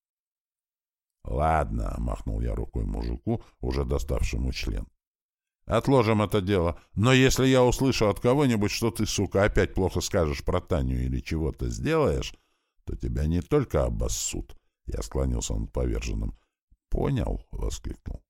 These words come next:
«Да, да, понял», — с готовностью закивал тот лохматой головой. «Смотрите, бляди!» Я оглядел всю троицу, поднял авоську и пошёл прочь. Шёл и размышлял о любви девушек к подонку.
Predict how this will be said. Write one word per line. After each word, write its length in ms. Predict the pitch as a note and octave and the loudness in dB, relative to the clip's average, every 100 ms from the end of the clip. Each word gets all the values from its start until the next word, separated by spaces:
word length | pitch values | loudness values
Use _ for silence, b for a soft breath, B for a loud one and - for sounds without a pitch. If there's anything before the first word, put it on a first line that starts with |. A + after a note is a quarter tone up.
| _ _ _ b b | _ _ _ b b
«Да, 260 | E2+ F2 E2 | 0 2 2
да, 180 | D#2+ D2+ | 2 0
понял», — 540 | - A#2+ G2+ B1+ G#1 - - | 2 2 2 -2 -6 -12 -12
с 80 | - | -2
готовностью 600 | - - C2 A1+ - A#1+ | -2 0 -2 -2 -4 -6
закивал 440 | A1+ - C2 A#1+ | -6 -4 -2 -2
тот 220 | - - - | -2 -4 -2
лохматой 440 | B1 B1 A#1+ A#1+ | -4 -4 -4 -6
головой. 420 | A1+ A1 A1 - - _ _ _ _ _ _ _ - | -4 -4 -6 -8 -14 _ _ _ _ _ _ _ -18
«Смотрите, 760 | - D3+ D3+ D#3+ D#3+ D3 B2 | -8 -6 -4 0 0 0 0
бляди!» 540 | F#2 E2+ C#2+ C2+ - - _ - | 2 2 2 -2 -4 -10 _ -4
Я 200 | D2 D2 | -2 0
оглядел 380 | D2 E2+ E2 | -2 0 0
всю 180 | C#2+ E2 | -2 -4
троицу, 420 | - B2 A2+ - | -2 -2 -2 -2
поднял 360 | - E2 D#2 D#2 | -4 -2 0 0
авоську 400 | E2+ C3+ - - | 0 -2 -4 -8
и 120 | - | -8
пошёл 360 | - - E2 C#2+ | -6 -4 -4 -4
прочь. 320 | - - - - _ _ _ _ _ _ _ _ _ _ _ _ _ _ - | -4 -8 -12 -18 _ _ _ _ _ _ _ _ _ _ _ _ _ _ -10
Шёл 400 | - C#3+ C#3+ - | -4 -2 -2 -2
и 60 | F2+ | -2
размышлял 640 | D#2+ C#2+ D#2+ - G2 F2+ | 0 0 -2 -2 0 2
о 40 | D#2 | 0
любви 300 | D2+ C#2+ D#2 | 0 -2 -2
девушек 480 | E2+ F#2 D2 C2+ | 0 -2 -2 -6
к 80 | - | -8
подонку. 760 | C#2 B1 - - - - - | -6 -6 -6 -8 -10 -8 -8